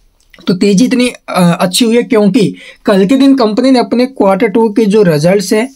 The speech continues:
वो declare किए थे भाई, और results काफ़ी शानदार है। देखो वैसे तो profits टूटे हैं quarter on quarter, लेकिन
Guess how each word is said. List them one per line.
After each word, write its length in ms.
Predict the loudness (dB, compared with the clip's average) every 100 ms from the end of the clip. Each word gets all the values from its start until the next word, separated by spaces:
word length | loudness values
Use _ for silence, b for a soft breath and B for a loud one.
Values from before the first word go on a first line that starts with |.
| B B B
वो 320 | 0 2 2 2
declare 420 | 0 0 0 0
किए 260 | -2 -2 -2
थे 120 | -2
भाई, 200 | -4 -6 B B B
और 120 | 0
results 440 | 0 0 0 0 -4
काफ़ी 360 | -4 -4 0 -2
शानदार 500 | 0 0 2 2 0
है। 60 |
देखो 200 | 0 0 0
वैसे 260 | 0 0 -2
तो 120 | -2
profits 460 | -2 -2 -2 -2 -2
टूटे 220 | -2 0
हैं 160 | -2 0
quarter 380 | 0 0 0 0
on 100 | 0
quarter, 320 | -2 -4 -10 -14 B B -2
लेकिन 300 | 0 0